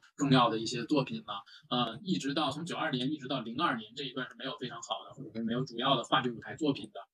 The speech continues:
而到零二年的时候呢，也是迎来了，如果宋丹丹在，在她自己的这个生涯里面，如果按我划定的话，零二年她的这出戏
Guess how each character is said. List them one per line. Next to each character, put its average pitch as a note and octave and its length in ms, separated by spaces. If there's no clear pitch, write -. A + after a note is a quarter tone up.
而 D3+ 240
到 D#3 180
零 D3 140
二 F3 160
年 B2 160
的 C3+ 80
时 B2 100
候 C3 140
呢， B2 160
也 A2+ 200
是 B2+ 180
迎 A#2 140
来 C3+ 200
了， C3 320
如 F3 80
果 - 100
宋 - 140
丹 F3+ 100
丹 F3 220
在， E3+ 260
在 F3+ 140
她 F#3 80
自 A#3 200
己 A#2+ 140
的 - 100
这 F3 80
个 F#3+ 60
生 D#3 140
涯 B2+ 160
里 A2+ 80
面， A#2 120
如 C3 60
果 C#3 80
按 C#3+ 100
我 C#3 120
划 B2+ 120
定 C3 120
的 B2 80
话， C3+ 160
零 - 100
二 C#3+ 140
年 A2+ 240
她 B2 80
的 A#2+ 80
这 A#2+ 80
出 - 100
戏 - 320